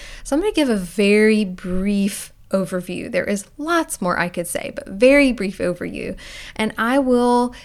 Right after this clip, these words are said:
categorize these into three major categories: hormonal, device or barrier, and biological. So these are just my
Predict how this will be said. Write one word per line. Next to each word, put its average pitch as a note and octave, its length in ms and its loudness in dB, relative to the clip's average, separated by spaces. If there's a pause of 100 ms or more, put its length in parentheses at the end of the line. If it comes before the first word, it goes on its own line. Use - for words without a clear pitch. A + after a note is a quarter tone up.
(140)
categorize D4 760 2
these C4 240 2
into G#3+ 340 -2
three B3 800 2
major F#3+ 640 -2
categories: - 880 -10 (280)
hormonal, G#3+ 720 0 (440)
device F#3+ 540 -2
or B3+ 100 -2
barrier, A3 680 0 (100)
and F#3+ 160 -4
biological. D#3+ 760 -10
So - 160 -8
these G3 200 -4
are A#3 120 0
just A3 240 -4
my G3 580 0